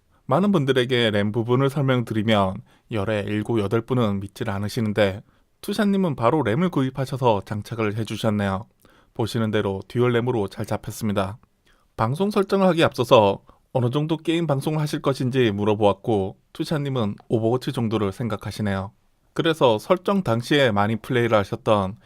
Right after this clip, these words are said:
에이펙스 레전드를 부탁드렸습니다. 최신 게임에도 불구하고 최적화가 잘 되어 있었고 이 정도 게임이 돌아간다면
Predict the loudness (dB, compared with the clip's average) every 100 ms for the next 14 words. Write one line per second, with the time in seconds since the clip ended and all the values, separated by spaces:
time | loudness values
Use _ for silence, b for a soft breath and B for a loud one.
0 | b -10 -8 -6 -6 -4 -2 -2 -2 -2
1 | -2 -2 -6 -10 -6 -6 -4 -2 0 -2
2 | -4 _ _ _ -6 -2 0 0 2 4
3 | 2 0 0 2 2 2 0 0 -6 -10
4 | -8 -6 -6 -2 -2 0 -2 -2 -4 0
5 | 0 0 -8 b b -10 -4 -4 -4 -4
6 | -4 -2 0 2 2 2 0 0 -2